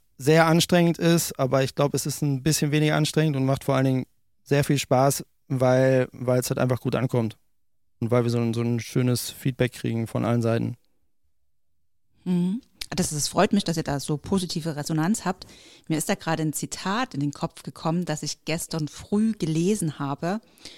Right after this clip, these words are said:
Speaker 2: "Opfere nicht das, was dir Freude bereitet, nur um von anderen Anerkennung zu bekommen." Das ist mir jetzt gerade so, als ihr gesagt habt,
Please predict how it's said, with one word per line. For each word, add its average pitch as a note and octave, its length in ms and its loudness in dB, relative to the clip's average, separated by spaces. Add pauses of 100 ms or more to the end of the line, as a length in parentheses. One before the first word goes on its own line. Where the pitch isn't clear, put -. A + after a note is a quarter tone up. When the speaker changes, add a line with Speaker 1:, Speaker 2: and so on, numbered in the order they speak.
(280)
Speaker 2:
"Opfere G3 480 0
nicht F#3 480 0
das, F#3+ 380 -2
was E3 240 -4
dir D#3+ 140 -4
Freude G3+ 460 0
bereitet, D#3+ 720 -4
nur A3 300 4
um G#3+ 160 6
von E3 260 0
anderen F3 480 0 (100)
Anerkennung D#3 600 0
zu - 140 -12
bekommen." - 340 -4
Das C#3+ 100 -6
ist - 140 0
mir G#3+ 60 6
jetzt - 180 0
gerade F#3+ 260 0
so, F3 220 2 (500)
als - 140 -4
ihr E3+ 100 -2
gesagt F3 480 -2
habt, F#3 300 -4